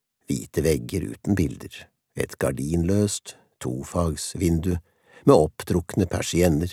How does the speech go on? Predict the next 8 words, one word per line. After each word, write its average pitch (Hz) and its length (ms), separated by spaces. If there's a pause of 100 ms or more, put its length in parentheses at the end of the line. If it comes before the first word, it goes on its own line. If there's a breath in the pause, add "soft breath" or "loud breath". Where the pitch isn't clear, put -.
og 107 140
blek 71 340
vintersol 76 800
utenfor, 67 400 (680)
linoleumsgulv 87 1000
i 76 140
en 58 100
ubestemmelig 58 720